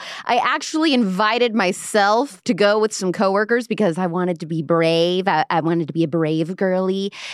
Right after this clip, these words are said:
And the hike, I would say, was easy to moderate in difficulty. But the thing about it was there was, like, no shade. And in Arizona, you're pretty exposed to the sun, to say the least. Now, we had a gun.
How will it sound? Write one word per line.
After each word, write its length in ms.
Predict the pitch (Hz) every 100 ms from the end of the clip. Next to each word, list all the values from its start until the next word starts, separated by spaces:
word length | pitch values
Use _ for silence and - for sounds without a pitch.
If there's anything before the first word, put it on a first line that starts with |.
| -
And 120 | 240
the 60 | 233
hike, 380 | - 277 349 311
I 100 | 320
would 160 | 269
say, 720 | - 285 226 214 214 208 208 - - -
was 440 | 180 208 196 175 -
easy 400 | 240 247 254 285
to 80 | 285
moderate 540 | 262 180 170 165 165 -
in 140 | 185
difficulty. 720 | 170 156 165 147 165 151 156 - 156 -
But 460 | 269 160 123 - 233
the 160 | 185 185
thing 320 | 285 285 277
about 300 | 220 202 196
it 80 | 180
was 400 | 185 175 160 -
there 200 | 196 190
was, 220 | 190 175 185
like, 220 | 175 156
no 300 | 175 170 160
shade. 480 | - 120 78 - - - - -
And 240 | 196 185
in 120 | 190 -
Arizona, 800 | 240 247 220 185 196 180 156 147 - - _
you're 200 | 165 208
pretty 520 | - - 311 320 262 -
exposed 680 | 262 - - 240 202 180 -
to 100 | -
the 120 | 196
sun, 440 | - 190 165 139 139
to 120 | 170
say 220 | - 185
the 100 | 151
least. 360 | 147 113 - 208
Now, 200 | 165 156
we 220 | 196 202
had 220 | 190 190
a 80 | 175
gun. 500 | 143 226 240 269